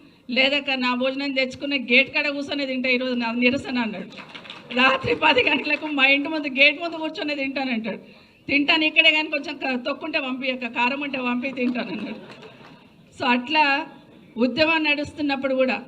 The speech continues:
ఆ అనుబంధాలు ఒక్కొక్కటి, ఒక్కొక్కటి, ఒక్కొక్క సంఘటన గుర్తు చేసుకుంటే ప్రతి సంఘటనను కూడా ఉద్యమానికి అనుకూలంగా మార్చుకున్నారు కేసీఆర్ గారు. అది చాలా గొప్పతనం. ఫోర్టీన్ ఎఫ్ అని ఉండేది,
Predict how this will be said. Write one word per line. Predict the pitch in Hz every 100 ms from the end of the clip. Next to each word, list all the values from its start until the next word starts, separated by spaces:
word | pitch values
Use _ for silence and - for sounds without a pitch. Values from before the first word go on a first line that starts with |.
| - -
ఆ | 226
అనుబంధాలు | 262 294 294 294 269
ఒక్కొక్కటి, | 269 285 302 294
ఒక్కొక్కటి, | 269 294 302 - 285 269 - - - -
ఒక్కొక్క | 240 277 277
సంఘటన | 302 - 269 302 311 320 302
గుర్తు | 285 285
చేసుకుంటే | 277 254 - 262 240 - - - - - -
ప్రతి | 247 247 320
సంఘటనను | 330 277 277 302 320 311 302
కూడా | 302
ఉద్యమానికి | 294 269 294 302 302 302
అనుకూలంగా | 269 285 320 311 311
మార్చుకున్నారు | 277 254 - 285 254
కేసీఆర్ | 247 247 247 262
గారు. | 247 208 190 - 226
అది | 240
చాలా | - 254
గొప్పతనం. | 262 254 262 262 226 180 - - - - -
ఫోర్టీన్ | 262 320 320
ఎఫ్ | 311
అని | 302 285
ఉండేది, | 269 269 262 302